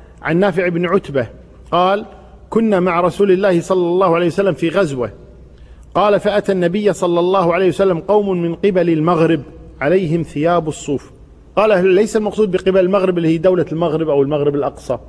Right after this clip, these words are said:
وإن المقصود جهة المغرب أي جهة الغرب، جهة الغرب، "وكانوا من البادية". يقول: "عليهم ثياب الصوف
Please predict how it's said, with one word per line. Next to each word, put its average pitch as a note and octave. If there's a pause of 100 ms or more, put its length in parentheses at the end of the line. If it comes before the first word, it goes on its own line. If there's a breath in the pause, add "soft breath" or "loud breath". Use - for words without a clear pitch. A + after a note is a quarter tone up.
(800 loud breath)
وإن G3+
المقصود G3
جهة G#3+
المغرب G#3+
أي E3
جهة F#3+
الغرب، D#3 (480)
جهة G3 (500)
الغرب، E3
"وكانوا F#3+
من F3+
البادية". D#3 (1080 loud breath)
يقول: A#3+ (140)
"عليهم G#3
ثياب G3
الصوف -